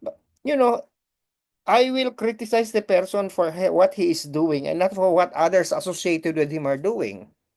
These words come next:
Puro lang naman sa pantaha ang, uh, sinasabi ng iba na nasa direksyon ni Pangulong Marcos yung mga ginagawa ng mga kaalyado niya sa Kongreso. Pero yan ay mga pagdududa lang yan. Ang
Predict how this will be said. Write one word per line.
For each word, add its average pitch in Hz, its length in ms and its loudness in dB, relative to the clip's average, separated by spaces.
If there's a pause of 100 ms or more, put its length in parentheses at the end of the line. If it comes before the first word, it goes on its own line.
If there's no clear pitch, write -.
(1000)
Puro 277 220 4
lang 262 160 4
naman 254 240 0
sa 220 160 0
pantaha 202 720 2
ang, 185 180 -2
uh, 185 160 2
sinasabi 175 540 -2
ng 151 160 -6
iba 226 240 -4
na 139 480 -4
nasa 131 320 -4
direksyon 131 420 -6
ni 127 60 -10
Pangulong 127 400 -6
Marcos 113 420 -8
yung 110 160 -10
mga 110 220 -10
ginagawa 110 480 -8
ng 110 180 -12 (160)
mga 107 300 -10
kaalyado 107 480 -8
niya 107 180 -12
sa - 140 -20
Kongreso. 127 580 -14 (480)
Pero 330 160 -8
yan 302 220 -6
ay 247 100 -4
mga 240 240 -8
pagdududa 185 720 -2
lang 147 240 -2
yan. 196 240 -4
Ang 180 140 -8